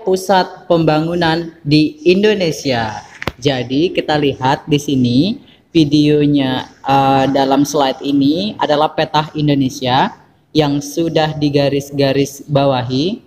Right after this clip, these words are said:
ya, digaris-garis, itulah wilayah-wilayah pembangunan di Indonesia. Untuk lebih detailnya,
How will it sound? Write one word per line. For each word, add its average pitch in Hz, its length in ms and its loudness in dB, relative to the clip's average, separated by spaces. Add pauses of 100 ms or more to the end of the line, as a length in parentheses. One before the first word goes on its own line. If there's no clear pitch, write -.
(280)
ya, 156 400 0
digaris-garis, 135 920 0
itulah 175 460 0
wilayah-wilayah 151 720 -2
pembangunan 139 400 -2
di 131 140 -6
Indonesia. 123 500 -2
Untuk 135 260 -4
lebih 139 240 0
detailnya, 135 680 -2